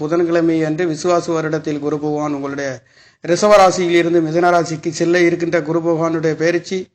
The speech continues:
உங்களுக்கு சமசத்தமமாக ஏழாவது பார்வையாக பத்தாம் இடத்தை பார்க்கின்றது. தொழில் வேலைகளிலே இங்கே தொழில் காரகன் சனி பகவானும் பார்க்கின்ற காரணத்தினாலே இனி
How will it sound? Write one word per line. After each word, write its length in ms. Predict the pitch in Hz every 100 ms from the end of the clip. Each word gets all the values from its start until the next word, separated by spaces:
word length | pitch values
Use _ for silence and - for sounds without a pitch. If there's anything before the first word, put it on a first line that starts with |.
| _ _ _ _ _ _
உங்களுக்கு 440 | 165 170 165 147 147 135
சமசத்தமமாக 880 | 160 196 196 185 190 185 180 180 165 156
ஏழாவது 320 | 165 185 180
பார்வையாக 580 | 170 170 165 160 165 165 147
பத்தாம் 300 | - 180 180
இடத்தை 240 | 165 165
பார்க்கின்றது. 500 | 156 160 151 160 156 151
தொழில் 340 | 147 170 175
வேலைகளிலே 500 | 165 160 151 156 165 170
இங்கே 160 | 160 156
தொழில் 340 | - 160 175 160
காரகன் 420 | 165 185 180 160
சனி 160 | 147 165
பகவானும் 500 | 180 175 180 175 160
பார்க்கின்ற 340 | 160 160 160 156
காரணத்தினாலே 720 | 156 156 156 156 147 165 180 165
இனி 160 | 165